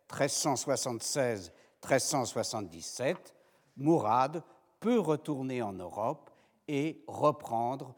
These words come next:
son contrôle sur les chefs de raideurs turcs qui avaient agi de manière indépendante en Europe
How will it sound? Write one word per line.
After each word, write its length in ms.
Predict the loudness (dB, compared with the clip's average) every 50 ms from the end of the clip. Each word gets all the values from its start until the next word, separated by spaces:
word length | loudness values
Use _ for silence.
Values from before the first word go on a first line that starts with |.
| _ _ _
son 280 | -10 -6 -4 -4 -4 -4
contrôle 720 | -4 -6 -6 -6 -6 -8 -4 -2 0 0 0 0 -2 -6 -8 -16 -20 _ _
sur 320 | -12 -10 -6 -4 -4 -4
les 160 | -2 -4 -4
chefs 400 | -4 -4 0 4 4 4 2 0
de 100 | -4 -4
raideurs 600 | -2 -2 -2 -2 -2 -4 -4 -6 -6 -8 -10 _
turcs 440 | -6 0 0 0 0 0 -4 -16 -20 _ _ _ _ _ _ _ -8
qui 360 | -2 0 0 0 0 -4 -4 -2
avaient 360 | -2 0 0 0 -2 0 0
agi 460 | -2 -2 -2 -4 -4 -4 -4 -4 -6 -10 -16 _ _ -16
de 160 | -8 -4 -4
manière 600 | -2 0 0 0 0 0 0 0 0 -2 -4 -6 -8 -2
indépendante 880 | 0 0 2 2 2 0 0 0 -2 -2 0 0 0 0 0 -2 -4
en 100 | -4 -4
Europe 560 | -4 -6 -6 -6 -2 0 0 0 0 -2 -8